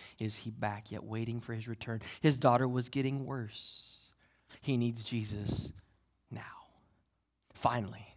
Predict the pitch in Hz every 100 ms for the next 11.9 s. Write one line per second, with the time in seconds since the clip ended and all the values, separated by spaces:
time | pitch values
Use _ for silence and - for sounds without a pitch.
0 | - - - 151 160 165 151 151 170 170
1 | 151 151 160 147 131 165 165 147 151 170
2 | 151 139 123 175 175 156 147 151 170 165
3 | 151 - 156 156 170 170 160 151 214 -
4 | 170 147 139 - - 160 170 214 226 180
5 | 170 160 139 180 202 196 175 165 175 208
6 | - 190 170 147 196 202 170 139 175 285
7 | 131 104 - - - - - 180 247 254
8 | 214 214 233 - 175 185 196 175 - -
9 | _ - - 180 190 - - 120 113 104
10 | 104 - - _ _ _ - - - -
11 | - 196 185 156 127 113 104 104 -